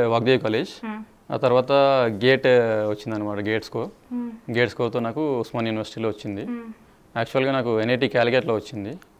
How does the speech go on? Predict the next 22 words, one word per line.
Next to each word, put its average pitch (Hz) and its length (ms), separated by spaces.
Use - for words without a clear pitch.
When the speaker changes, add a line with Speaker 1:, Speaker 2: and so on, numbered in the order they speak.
Speaker 1:
కానీ 113 180
నేను 107 120
వెళ్ళలే 107 240
అనమాట, 98 440
వేరే 110 180
స్టేట్ 110 240
అని 101 140
చెప్పేసి. 107 440
Speaker 2:
ఎన్ఐటి 311 380
వేస్టా? 240 440
Speaker 1:
ఎన్ఐటి 139 340
క్యాలికట్లో 135 540
వచ్చింది, 101 380
Speaker 2:
ఓకే. 220 300
Speaker 1:
కానీ 127 120
నేను 117 140
వెళ్ళలేదు, 110 480
Speaker 2:
ఎందుకు? 254 260
Speaker 1:
other 120 340
state 113 180
అని 104 140
చెప్పేసి. 113 520